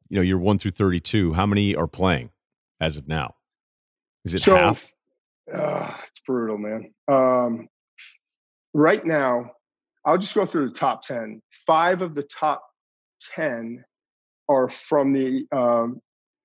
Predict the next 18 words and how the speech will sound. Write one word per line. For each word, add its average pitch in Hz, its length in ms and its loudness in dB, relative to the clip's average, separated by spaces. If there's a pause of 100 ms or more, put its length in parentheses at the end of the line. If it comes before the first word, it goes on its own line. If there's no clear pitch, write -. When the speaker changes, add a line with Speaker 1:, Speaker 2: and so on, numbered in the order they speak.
(220)
Speaker 2:
from 147 140 6
the 127 60 2
Pac-twelve 147 600 2
and 135 100 -2
the 123 40 -2
Big, 117 300 -4
and 127 140 -2
the 120 60 0
Big 117 220 -2
Ten. 117 360 0 (300)
And 135 220 4
then 139 500 2
I've 131 160 -4
got 131 140 0
another 139 520 0
guy 127 360 2
who 135 140 -2
was, 127 220 0